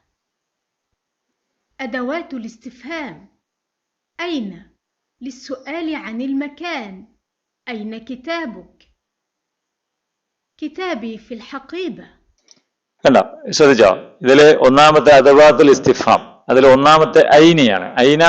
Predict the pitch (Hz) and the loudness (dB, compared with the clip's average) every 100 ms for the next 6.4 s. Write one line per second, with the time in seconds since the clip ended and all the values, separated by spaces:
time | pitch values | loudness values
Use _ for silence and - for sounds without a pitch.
0 | 170 139 147 - 143 151 160 175 170 143 | 0 0 -2 0 -2 2 4 4 4 2
1 | 139 127 113 120 107 92 87 - 123 131 | 0 0 0 2 0 0 -10 -6 -6 0
2 | 139 139 151 156 143 147 165 - - 135 | 4 4 4 4 2 2 0 -4 0 2
3 | 143 - 180 165 131 - 135 127 131 123 | 2 0 0 0 -4 0 2 4 2 2
4 | 117 117 131 127 139 139 117 104 104 110 | 2 0 2 0 0 0 -2 -4 -8 -8
5 | 110 87 90 - _ _ _ _ _ _ | -10 -14 -16 -20 _ _ _ _ _ _
6 | _ _ - 139 | _ _ -2 2